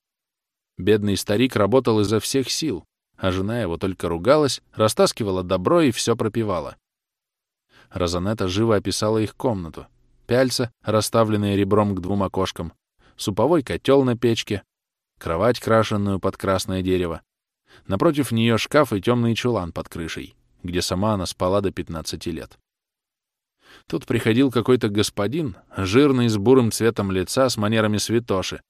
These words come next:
одетый во все черное. Он о чем-то совещался с ее матерью, а дня через три Розанетта запнулась и со смешанным выражением бесстыдства и горечи прибавила: «Дело было сделано».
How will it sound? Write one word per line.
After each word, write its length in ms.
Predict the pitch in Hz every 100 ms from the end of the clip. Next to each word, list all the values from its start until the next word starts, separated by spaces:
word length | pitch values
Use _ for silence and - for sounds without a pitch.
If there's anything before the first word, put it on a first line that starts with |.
| _
одетый 400 | - 95 98 98
во 140 | 92 92
все 180 | - 101
черное. 520 | - 85 76 67 - _ _ _ _ _ _ _ _
Он 180 | - 92
о 60 | 87
чем-то 320 | 101 92 87
совещался 580 | - 87 - 95 92 90
с 100 | 82
ее 140 | 80
матерью, 520 | 98 139 135 131 120 - _ _
а 160 | 95
дня 180 | 98 110
через 320 | - 98 92 -
три 240 | 143 156 _ _ _ _ _ _ _ _ -
Розанетта 540 | 87 85 90 90 87
запнулась 640 | 82 73 95 135 143 - - _ _ _ _
и 100 | 98
со 160 | 107
смешанным 540 | 101 113 113 113 104 98
выражением 600 | 92 92 104 104 98 92
бесстыдства 640 | 92 - - 98 - 87
и 100 | 85
горечи 420 | 80 120 123 -
прибавила: 600 | - 104 92 82 73 64 _ _ _ _ _ _ _ _ _ _ _ -
«Дело 380 | 101 104 92 87
было 280 | 95 92
сделано». 580 | 95 95 107 82 71 69